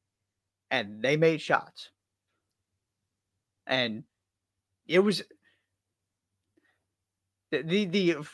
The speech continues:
the obvious question coming out of this is, right, is everything fixed? Is this the turning point? Are they gonna look like this the rest of the season?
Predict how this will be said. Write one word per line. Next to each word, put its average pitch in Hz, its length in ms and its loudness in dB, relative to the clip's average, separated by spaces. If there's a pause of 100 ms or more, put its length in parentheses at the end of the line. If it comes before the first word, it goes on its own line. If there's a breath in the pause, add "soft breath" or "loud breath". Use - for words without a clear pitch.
(100)
the 175 120 4
obvious 165 300 6
question - 420 4
coming 131 280 -2
out 120 180 2
of 110 100 -6
this 113 240 0
is, 117 340 -6
right, 123 240 2
is 165 200 0
everything 156 440 2
fixed? - 560 0
Is 127 200 -4
this 143 220 -2
the 147 100 -2
turning 135 440 -2
point? 190 320 0
Are 139 120 4
they 143 100 4
gonna 139 200 2
look 143 180 2
like 127 180 2
this 135 160 0
the 147 120 -2
rest 135 260 4
of 120 80 -4
the 120 80 -2
season? 151 720 0